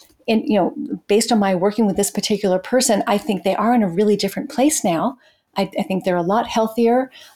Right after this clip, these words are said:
Um, their symptoms seem to be a lot less physically and emotionally. I think this person's in a much better place. I think they're ready to try this. And, uh, so I think, I think it's really worth,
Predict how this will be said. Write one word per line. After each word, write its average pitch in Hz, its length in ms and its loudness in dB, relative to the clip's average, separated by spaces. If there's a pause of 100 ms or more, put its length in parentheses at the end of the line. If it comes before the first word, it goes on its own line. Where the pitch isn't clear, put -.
(100)
Um, 190 500 0
their 180 120 0
symptoms 220 440 0
seem 226 140 2
to 220 80 0
be 226 100 0
a 220 60 2
lot 214 240 2
less 208 260 0
physically 208 360 -2
and 196 80 0
emotionally. 233 640 0 (320)
I 190 60 -2
think 196 200 -4
this 185 120 -4
person's 196 360 -2
in 190 60 0
a 185 40 0
much - 260 -2
better 180 160 -2
place. - 280 -2
I 208 60 0
think - 220 -4
they're 185 120 0
ready 190 460 0 (200)
to 240 120 0
try 226 320 0
this. 277 440 2 (360)
And, 208 540 4
uh, 190 460 2 (100)
so - 140 -2
I 196 40 0
think, 214 280 -2
I 190 80 -2
think 202 240 -4
it's - 160 -4
really 202 220 2
worth, 180 500 -2